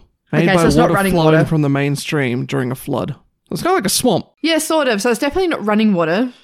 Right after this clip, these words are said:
Speaker 1: Mm.
Speaker 2: I guess
Speaker 1: A
Speaker 2: it's just
Speaker 1: billabong is an Australian term for an oxbow lake, an isolated pond left behind after the river changes course. Okay.
Speaker 2: Okay, that makes more sense.
Speaker 1: Mm.
Speaker 2: Okay. Well, there you go.
Speaker 1: There we go.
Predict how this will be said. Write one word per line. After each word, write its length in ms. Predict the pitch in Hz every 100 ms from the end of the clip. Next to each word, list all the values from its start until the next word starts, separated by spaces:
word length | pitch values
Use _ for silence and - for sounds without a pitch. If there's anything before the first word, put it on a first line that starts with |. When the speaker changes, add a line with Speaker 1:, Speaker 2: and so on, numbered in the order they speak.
| _ -
Speaker 1:
Mm. 280 | 185 139 131 _
Speaker 2:
I 60 | 208
guess 180 | 226
Speaker 1:
A 40 | -
Speaker 2:
it's 80 | 277
just 140 | 254
Speaker 1:
billabong 240 | 240 240
is 120 | 214 170
an 60 |
Australian 340 | 151 226 226 208
term 200 | 196 180
for 100 | 165
an 60 | -
oxbow 380 | 180 - 202 185
lake, 340 | 151 160 -
an 100 | -
isolated 520 | 156 180 208 175 151
pond 340 | - 160 151 -
left 220 | 185 -
behind 360 | 202 156 151 -
after 280 | 143 -
the 100 | 135
river 240 | 131 151 151
changes 380 | - 143 127 127
course. 460 | - 160 90 - -
Okay. 840 | 208 208 208 196 - - - 190 - -
Speaker 2:
Okay, 240 | 226 185
that 160 | 180 202
makes 220 | 196 190
more 120 | 180
sense. 300 | 180 180 202 - 220 -
Speaker 1:
Mm. 260 | 262 202 - _
Speaker 2:
Okay. 280 | 208 196 190 _ _
Well, 140 | - 220
there 120 | 254
you 40 | 202
go. 180 | 190 247
Speaker 1:
There 60 | -
we 80 | 143
go. 180 | 147 -